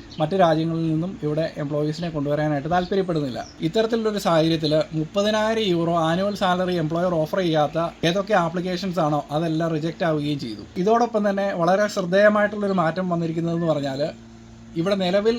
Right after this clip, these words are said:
ഗവൺമെന്റ് സ്ഥാപനങ്ങളിൽ ഹെൽത്ത് കെയർ അസിസ്റ്റന്റ് ആയിട്ട് ജോലി ചെയ്യുന്ന ആളുകൾക്ക് അവരുടെ ബേസിക് സാലറി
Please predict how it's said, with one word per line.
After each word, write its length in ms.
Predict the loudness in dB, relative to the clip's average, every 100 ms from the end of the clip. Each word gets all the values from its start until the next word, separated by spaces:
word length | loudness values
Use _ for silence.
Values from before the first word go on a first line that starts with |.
| 0
ഗവൺമെന്റ് 360 | 0 0 -4 0
സ്ഥാപനങ്ങളിൽ 540 | 2 2 0 -2 -2 -2
ഹെൽത്ത് 220 | -4 -2
കെയർ 120 | 0 0
അസിസ്റ്റന്റ് 380 | -2 -6 -4 -2
ആയിട്ട് 140 | -2 0
ജോലി 200 | 0 0
ചെയ്യുന്ന 260 | 0 0 -2
ആളുകൾക്ക് 400 | -2 -6 -6 -8 -10 -14 -20 -10 0
അവരുടെ 220 | 2 2 0
ബേസിക് 400 | 0 0 -2 -2
സാലറി 360 | 0 0 -2